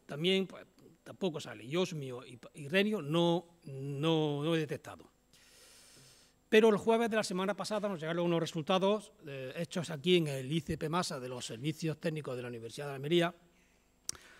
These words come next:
y de las que tenemos dos muestras. En esta primera muestra, aquí en verde, no sé si se ve bien, ¿no? Se ve bien, ¿no? Vemos que, por ejemplo, el límite del... ¿dónde está el ratón? El límite del, del oro es uno coma cinco, tenemos doscientos cuatro.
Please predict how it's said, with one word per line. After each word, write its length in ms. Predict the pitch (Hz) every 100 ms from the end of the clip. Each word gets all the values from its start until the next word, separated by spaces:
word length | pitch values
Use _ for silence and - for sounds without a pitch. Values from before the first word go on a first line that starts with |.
| - - -
y 160 | 202 208
de 120 | 190
las 100 | 170
que 100 | 156
tenemos 300 | 170 175 165
dos 120 | 160
muestras. 300 | 196 214 143
En 60 | 156
esta 180 | 180
primera 260 | 175 175 180
muestra, 480 | 175 190 190 208 - _ _ _ -
aquí 320 | 120 165 160
en 120 | 135
verde, 280 | 170 180 170
no 60 |
sé 120 | - 147
si 140 | 147
se 120 | 139
ve 80 | 127
bien, 180 | 151 180
¿no? 140 | 214
Se 100 | -
ve 140 | 135 131
bien, 180 | 110 127
¿no? 140 | 233 _ _ _ _ _ _ -
Vemos 280 | 156 170 175
que, 100 | 151
por 140 | 143
ejemplo, 440 | - 175 175 180
el 160 | 160 143
límite 400 | 180 180 165 165
del... 320 | 160 156 - -
¿dónde 140 | 143
está 180 | - 123
el 40 |
ratón? 200 | 127 170 - _ _ _ _ - 247 _ - - - - _ _ _ _ _ _ _ _ _ _ _
El 180 | 160 147
límite 380 | 180 202 170 160
del, 280 | 147 143 135 139
del 160 | 143 -
oro 520 | 180 202 240 254 - - - -
es 200 | 170 185
uno 160 | 185
coma 220 | 185 185
cinco, 360 | 170 214 202 220
tenemos 300 | 156 175 190
doscientos 360 | 185 180 165 170
cuatro. 280 | 143 -